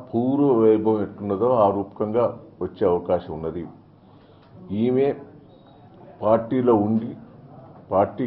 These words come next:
క్యాడర్ని అందరిని కూడా తొక్కిపారేసింది కాబట్టి అందరూ కూడా బాధతోటి ఉన్నారు. నేను ఒక్కటే, పార్టీ ఎంతో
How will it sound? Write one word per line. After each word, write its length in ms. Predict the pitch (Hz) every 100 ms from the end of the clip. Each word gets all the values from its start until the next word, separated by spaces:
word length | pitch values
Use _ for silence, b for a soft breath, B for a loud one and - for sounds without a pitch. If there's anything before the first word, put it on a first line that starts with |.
| 95
క్యాడర్ని 420 | 110 107 110 107
అందరిని 320 | 101 104 101 98
కూడా 140 | 110
తొక్కిపారేసింది 840 | 113 92 - 92 101 92 - 85
కాబట్టి 420 | 78 80 76 69 123 - - B B B B B B B - -
అందరూ 380 | 101 113 123 123
కూడా 160 | 131 131 -
బాధతోటి 500 | 92 107 110 110 92
ఉన్నారు. 280 | 92 92 - - - - - - -
నేను 220 | 90 98 92
ఒక్కటే, 380 | 80 113 - 139 143 - - - - - - - -
పార్టీ 360 | 92 101 113 131
ఎంతో 340 | 117 110 139